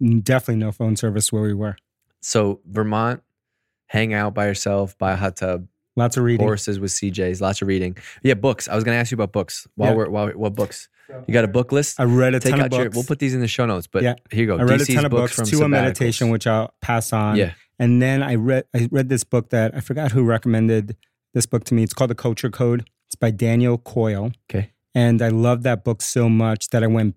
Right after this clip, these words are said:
Speaker 1: back and read his book, his first book, which is called The Talent Code. Read that,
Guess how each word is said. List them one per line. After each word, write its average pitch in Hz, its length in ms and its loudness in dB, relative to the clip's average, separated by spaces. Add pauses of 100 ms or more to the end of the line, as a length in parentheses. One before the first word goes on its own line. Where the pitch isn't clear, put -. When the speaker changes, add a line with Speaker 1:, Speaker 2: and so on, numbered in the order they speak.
Speaker 1:
back 123 460 -2
and 113 180 2
read 113 200 0
his 98 200 -2
book, 113 380 -4
his 101 180 -6
first 156 300 0
book, 110 200 -6
which 110 200 -6
is 101 100 -6
called 107 380 0
The 110 100 -2
Talent 139 460 -4
Code. 104 400 -4 (680)
Read 117 240 2
that, 123 380 0